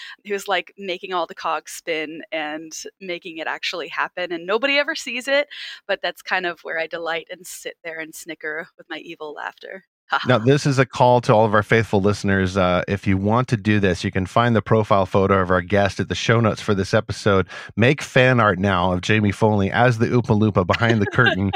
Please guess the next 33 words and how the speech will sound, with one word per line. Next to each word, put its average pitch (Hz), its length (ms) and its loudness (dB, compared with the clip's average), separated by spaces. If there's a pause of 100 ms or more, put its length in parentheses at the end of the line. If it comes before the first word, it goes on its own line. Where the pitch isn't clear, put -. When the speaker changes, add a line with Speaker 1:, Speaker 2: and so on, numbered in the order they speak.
(120)
Speaker 1:
<laughs> - 160 0
Speaker 2:
possibly 156 400 6
offensive 160 500 4
fan 143 300 4
art. 131 320 4
I 117 100 4
don't 139 160 4
think 151 160 4
she'll 156 160 2
mind. 120 400 4 (320)
And 117 180 4
then 117 120 4
they 113 120 4
can, 110 240 2
uh, 104 160 2
hang 117 220 0
it 110 100 4
up 110 200 4
at 98 180 0
the, 98 200 2
uh, 98 40 4
remote 104 400 2
offices, 98 580 -2
uh, 90 120 -2
for 98 200 -2
the 90 100 -2
Enclave 90 460 -2
staff. 87 460 0 (340)
Jamie 117 220 4
Foley, 110 400 2
the 107 240 2
Oompa 123 280 2
Loompa 107 440 2